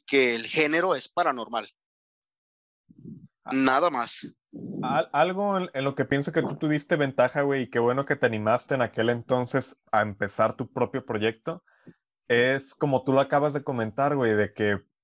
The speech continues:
Speaker 2: pues, prácticamente programas así no había en la televisora,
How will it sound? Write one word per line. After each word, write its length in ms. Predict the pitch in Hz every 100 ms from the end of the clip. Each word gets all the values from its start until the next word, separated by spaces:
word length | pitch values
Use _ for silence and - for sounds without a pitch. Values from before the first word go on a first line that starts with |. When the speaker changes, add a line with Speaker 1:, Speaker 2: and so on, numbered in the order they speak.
| _ -
Speaker 2:
pues, 160 | 113
prácticamente 680 | - 120 - 151 143 143 160
programas 680 | 160 131 120 123 143 143 139
así 260 | 120 - 131
no 160 | 135
había 300 | 131 131 135
en 80 | 131
la 160 | 117 -
televisora, 680 | 113 104 98 123 113 98